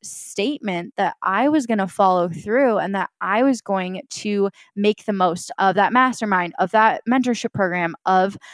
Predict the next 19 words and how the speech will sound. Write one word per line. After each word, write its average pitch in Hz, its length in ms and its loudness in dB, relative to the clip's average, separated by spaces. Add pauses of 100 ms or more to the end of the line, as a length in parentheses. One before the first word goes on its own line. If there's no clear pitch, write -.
(180)
that 202 260 2
coach. - 520 0
Like, 196 260 0 (100)
by 214 340 2
putting 220 540 0
a 175 100 0
lot, 175 460 2
an 170 160 -8
uncomfortable 247 580 2
<laughs> 302 60 6
amount 247 260 4
of 254 60 2
money 208 260 2
down, 190 260 2
whatever 185 360 0
that 233 160 2
means 233 300 -2
for 226 120 0
you, 185 340 2